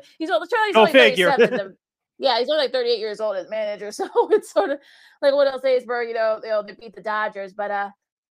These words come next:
Speaker 1: you know, they take the, the, the, you know, they split their series with the Dodgers, but a, a nice little milestone moment that stopped the game for a little bit. You saw that little, uh, little moment with Dave Roberts, you know, cheering, but like, "Oh, crap.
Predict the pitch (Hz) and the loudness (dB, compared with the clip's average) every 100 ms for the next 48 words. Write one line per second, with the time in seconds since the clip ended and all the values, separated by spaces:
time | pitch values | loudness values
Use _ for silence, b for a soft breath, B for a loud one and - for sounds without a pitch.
0 | - 214 208 214 226 226 208 220 220 190 | -8 -8 -6 -8 -10 -10 -12 -12 -12 -10
1 | 220 202 202 240 220 196 208 180 175 220 | -8 -8 -8 -10 -10 -12 -14 -10 -4 -2
2 | 226 185 180 180 202 196 180 196 240 262 | -2 -2 -6 -6 -6 -4 -4 -4 -6 -4
3 | 247 233 233 226 226 220 214 208 185 170 | -6 -4 -6 -6 -8 -6 -4 -4 -4 -4
4 | 214 208 214 214 214 208 220 208 208 - | -6 -6 -10 -8 -8 -6 -2 2 2 0
5 | _ 220 220 277 262 240 247 233 220 220 | _ -18 0 2 2 2 2 2 0 0
6 | 208 - 233 220 220 220 214 208 226 226 | 0 -2 -6 -2 -2 -2 -4 -6 -4 -2
7 | 214 220 220 226 226 208 196 320 277 247 | 2 2 2 -4 -4 -4 -4 -4 -2 0
8 | 226 277 233 - 254 170 | 2 2 0 0 0 0